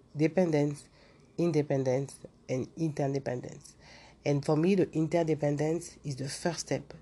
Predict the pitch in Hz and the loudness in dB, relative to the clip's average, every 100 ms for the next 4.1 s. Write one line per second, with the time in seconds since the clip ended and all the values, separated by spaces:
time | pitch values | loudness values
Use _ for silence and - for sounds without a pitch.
0 | - - 139 - 196 156 147 - 143 - | -16 -12 -6 2 2 2 0 -6 -8 -10
1 | - - - - - - - - - - | -20 -20 -20 -20 -20 -20 -20 -20 -14 -4
2 | 175 196 156 143 - - 175 175 - 151 | 4 4 4 0 -4 2 4 4 2 -4
3 | - 143 139 - - - - - - 151 | -2 -2 -2 -10 -18 -20 -20 -18 -6 -2
4 | 139 | -2